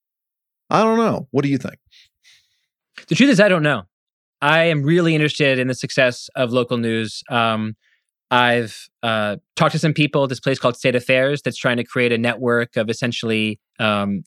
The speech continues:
Speaker 2: individual newsletter writers in various states who do their reporting to create a sustainable business there. Um, I'm really interested in the Baltimore Banner, where my former editor,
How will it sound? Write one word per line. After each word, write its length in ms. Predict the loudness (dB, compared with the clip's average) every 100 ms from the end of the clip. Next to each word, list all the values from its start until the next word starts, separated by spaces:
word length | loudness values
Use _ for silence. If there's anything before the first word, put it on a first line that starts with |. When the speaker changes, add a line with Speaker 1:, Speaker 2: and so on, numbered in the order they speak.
| _
Speaker 2:
individual 680 | 2 4 2 2 0 0 -2
newsletter 640 | -2 -2 0 0 2 -2 -6 _ _
writers 520 | 0 0 0 -4 -12 -14 -2
in 340 | 0 0 -2 -2
various 380 | 0 2 0
states 420 | 0 -2 -2 -10 -6
who 280 | -2 0 -2 -8 -20 -4
do 160 | 0 2
their 140 | 2
reporting 480 | 0 0 0 0 -2
to 160 | -6
create 340 | -8 -2 0 0
a 60 |
sustainable 500 | -4 -4 -2 0 0
business 360 | -2 -4 -6 -2
there. 300 | 0 0 -2 -10 _ _ _ -8
Um, 300 | -4 -4 -4
I'm 140 | -4 0
really 320 | 2 4 2
interested 480 | 0 0 2 2 0
in 160 | -2
the 80 | 0
Baltimore 320 | 0 0 -2
Banner, 460 | 0 0 0 -2 -4
where 160 | -2 0
my 180 | 2
former 360 | 0 -2 -2 0
editor, 500 | 0 0 0 -2 -6